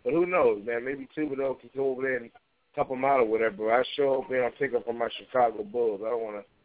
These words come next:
I don't wanna see that happen to them like that. You know what I'm saying? They up, they up and coming and, and on their way. And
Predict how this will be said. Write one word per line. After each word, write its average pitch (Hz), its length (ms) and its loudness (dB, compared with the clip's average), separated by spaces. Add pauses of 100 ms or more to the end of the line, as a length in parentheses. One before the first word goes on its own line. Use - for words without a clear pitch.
(240)
I 123 60 -10
don't 123 120 -2
wanna 110 120 -4 (100)
see 123 100 -6
that 113 180 -2
happen 120 260 2 (180)
to 107 60 -12
them 101 140 -12
like 101 240 -8
that. 101 140 -8 (100)
You 113 60 -4
know 110 80 -4
what - 0 -
I'm 107 120 -12
saying? 113 140 -8
They 117 120 0
up, 120 100 2 (100)
they 123 100 0
up 113 140 -4
and 110 160 -14
coming 120 340 -4
and, 104 140 -10 (420)
and 113 120 -4
on 120 160 0
their 110 140 0
way. 113 440 0
And 104 100 -16